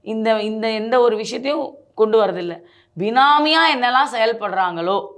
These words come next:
ஜி ஸ்கொயர் மாதிரி, இந்த இப்ப கஞ்சா கம்பெனி கூட பாத்தீங்கன்னா, இவங்களுக்குள்ள தான் டீலிங்ஸ் எல்லாம்,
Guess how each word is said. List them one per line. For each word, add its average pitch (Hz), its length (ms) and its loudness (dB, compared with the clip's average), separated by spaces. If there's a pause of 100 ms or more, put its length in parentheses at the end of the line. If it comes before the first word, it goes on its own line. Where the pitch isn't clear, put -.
(140)
ஜி 214 120 -6
ஸ்கொயர் 185 400 -2
மாதிரி, 170 560 -4 (440)
இந்த 185 140 -4
இப்ப 185 200 -6
கஞ்சா 202 360 0
கம்பெனி 185 400 -4
கூட 214 220 0
பாத்தீங்கன்னா, 202 640 -2 (280)
இவங்களுக்குள்ள 208 720 0
தான் 202 720 2 (240)
டீலிங்ஸ் 196 580 -4
எல்லாம், 190 560 0